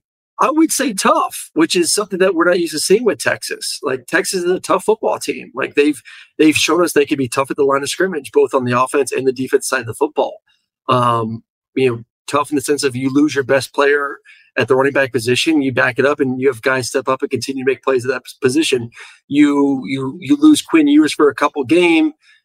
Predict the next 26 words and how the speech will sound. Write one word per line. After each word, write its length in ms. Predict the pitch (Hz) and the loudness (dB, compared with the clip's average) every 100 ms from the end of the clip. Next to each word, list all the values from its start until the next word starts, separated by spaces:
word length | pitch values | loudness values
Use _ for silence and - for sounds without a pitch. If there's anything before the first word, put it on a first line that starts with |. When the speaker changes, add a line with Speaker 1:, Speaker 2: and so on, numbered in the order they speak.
| _ | _
Speaker 2:
games, 360 | 147 165 175 139 | 2 4 2 0
and 160 | 139 | 0
you 100 | 135 | -2
bring 220 | 127 151 151 | 0 4 4
in 140 | 139 | 2
Malik 260 | 139 151 135 | 2 2 4
Murphy, 460 | 165 196 160 151 | 2 4 4 2
who 140 | 135 131 | 2 0
now's 240 | 143 139 | 0 0
on 120 | 139 | -4
the 80 | 127 | -4
team 180 | 190 247 | -4 2
anymore, 340 | 165 151 156 | 2 4 2
but 160 | 143 127 | 2 0
you 120 | 135 | -2
brought 180 | 131 160 | 0 0
him 140 | 151 180 | 0 0
in, 120 | 175 | -2
you 60 | |
still 160 | 131 151 | -2 -2
found 240 | 147 143 | 0 -2
ways 220 | 139 143 - | -2 -4 -4
to 80 | |
win 120 | 139 135 | -8 -2
games. 320 | 156 139 117 | -2 -2 0
Like, 200 | 131 | -2